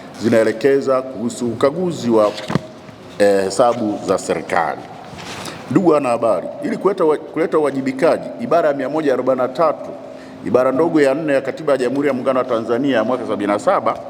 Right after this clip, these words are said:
inaelekeza kuwa baada ya Mheshimiwa Rais kupokea ripoti toka kwa C A G, ataelekeza wahusika kwa maana ya mawaziri kuwasilisha ripoti husika bungeni ndani ya siku saba za kazi baada ya kikao kinachofuata cha Bunge.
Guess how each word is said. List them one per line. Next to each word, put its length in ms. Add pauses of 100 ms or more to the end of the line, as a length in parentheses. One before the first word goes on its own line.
(380)
inaelekeza 540
kuwa 240
baada 240
ya 60
Mheshimiwa 440
Rais 280
kupokea 420
ripoti 720
toka 220
kwa 200
C 220
A 40
G, 320 (440)
ataelekeza 560
wahusika 420
kwa 140
maana 200
ya 60
mawaziri 640 (520)
kuwasilisha 440
ripoti 380
husika 420
bungeni 480
ndani 240
ya 100
siku 280
saba 320
za 140
kazi 420 (640)
baada 220
ya 60
kikao 220
kinachofuata 640
cha 200
Bunge. 320